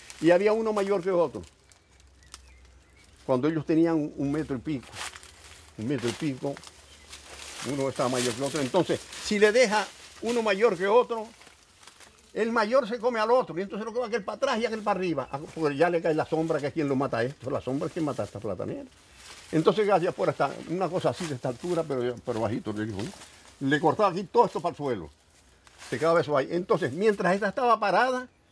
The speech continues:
la otra iba caminando. Y se igualaban las dos. Y después, al par de dos o tres meses, ya usted no sabe por dónde estaba la cortada. Desde que estas hojas pegaban a abrir, donde se cortaron, pegaban a abrir, pegaban a abrir, no notaba nada. Y se aprovechaban las dos piñas.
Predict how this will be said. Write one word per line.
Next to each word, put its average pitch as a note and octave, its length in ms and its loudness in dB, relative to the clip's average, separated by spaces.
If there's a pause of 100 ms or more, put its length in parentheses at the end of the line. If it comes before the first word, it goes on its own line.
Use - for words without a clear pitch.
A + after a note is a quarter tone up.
(240)
la F#3 220 6
otra A3+ 200 4
iba A3+ 160 2
caminando. G#3 520 -2
Y C4+ 100 -4
se B3+ 120 -4
igualaban C#4 500 4
las B3 100 0
dos. G#3+ 220 0 (1400)
Y - 80 -6
después, A3+ 420 4
al G#3 200 -2
par C4 200 -2
de A#3+ 180 -4
dos A3 180 -2
o G3+ 120 0
tres G3 140 -4
meses, B3 340 -2
ya G#3+ 140 4
usted A3+ 220 2
no G3 80 -2
sabe A3+ 140 0
por A#3+ 100 -8
dónde A3 140 -8
estaba G3+ 100 -4
la F3+ 80 -4
cortada. C#3 440 -4 (1000)
Desde C3+ 160 0
que B2+ 60 -2
estas - 240 -2
hojas G#3+ 200 6
pegaban F3+ 360 0
a D#3 40 2
abrir, A#3 380 -4 (340)
donde B2+ 220 -4
se C#3+ 80 -4
cortaron, D#3+ 400 0
pegaban E3 220 0
a C3+ 60 2
abrir, D#3 180 0
pegaban C#3+ 220 0
a - 20 2
abrir, D3 260 -2
no C#3+ 220 0
notaba C#3 320 -2
nada. F2+ 200 -6 (460)
Y C3 120 -6
se C3+ 80 0
aprovechaban B2 400 0
las G2 100 -4
dos F#2+ 100 -6
piñas. E2+ 340 -12